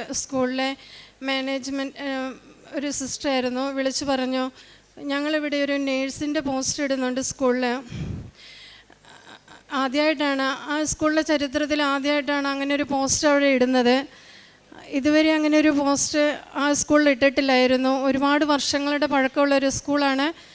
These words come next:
സി ബി എസ് ഇ സ്കൂളാണ്, പ്ലസ് ടു വരെയുള്ളതാണ്, രണ്ടായിരത്തി സംതിങ് കുട്ടികൾ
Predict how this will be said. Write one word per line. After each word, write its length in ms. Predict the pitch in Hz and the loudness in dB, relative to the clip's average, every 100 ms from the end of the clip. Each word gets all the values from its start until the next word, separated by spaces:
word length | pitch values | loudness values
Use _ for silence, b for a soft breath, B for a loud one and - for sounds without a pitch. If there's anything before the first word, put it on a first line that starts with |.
| B B - | B B -8
സി 160 | - 269 | -2 0
ബി 120 | 254 | 2
എസ് 200 | 277 277 | 0 0
ഇ 60 | 285 | -4
സ്കൂളാണ്, 600 | - - 285 277 269 285 320 | -4 2 2 4 0 0 -2
പ്ലസ് 340 | 277 269 - - | 0 0 0 0
ടു 40 | |
വരെയുള്ളതാണ്, 1000 | 302 277 277 269 277 269 269 277 311 262 | 2 4 4 2 2 0 0 -2 -4 -2
രണ്ടായിരത്തി 500 | 262 262 269 269 269 | -2 0 0 0 -2
സംതിങ് 500 | 277 285 269 277 277 | -4 -4 -2 -2 -2
കുട്ടികൾ 280 | 269 262 277 | -2 0 0